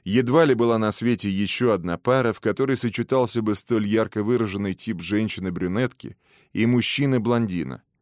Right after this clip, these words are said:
и мы покорили друг друга мгновенно. Нам не нужны были ни проверки, ни самопроверки, ни ожидания. Она стала моей, как только наши взгляды встретились. И она, так же, как и я,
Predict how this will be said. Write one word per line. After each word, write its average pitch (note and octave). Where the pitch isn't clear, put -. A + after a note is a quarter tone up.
и F#2+
мы A#2
покорили A#2
друг G2+
друга G2+
мгновенно. F2
Нам A#2+
не C#3
нужны C#3
были B2
ни B2+
проверки, B2+
ни F#2+
самопроверки, A#2+
ни E2
ожидания. G#2
Она F#2+
стала A#2
моей, F#2+
как F2+
только A2
наши G#2
взгляды F#2
встретились. -
И F2
она, F#2+
так A2
же, G2
как F#2+
и F2
я, F2